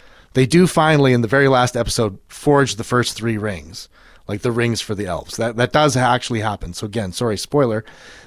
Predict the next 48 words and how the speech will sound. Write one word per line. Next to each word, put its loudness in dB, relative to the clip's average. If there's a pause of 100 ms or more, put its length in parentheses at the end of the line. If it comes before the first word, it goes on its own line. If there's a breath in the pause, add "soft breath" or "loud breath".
(120 loud breath)
but, 2
uh, 6
the 0
rest 4
of 0
it 2
doesn't 0
happen 0
like -6
that. -4 (340 loud breath)
And 0
frankly, 2
the 4
way 4
that 2
it's -4
described, 2 (480 soft breath)
like -2
in 2
The 0
Lord 4
of -2
the -2
Rings 0
too, 2
like -4
the, -4
in -6
the -8
Council -4
of -8
Elrond, -2
they -6
talk -2
about -6 (460 soft breath)
the -4
way 2
that -2
Sauron, 0
you -6
know, -6 (100)
deceives -4
them -2
all 4
and -8
comes -4
and, -8
like, -12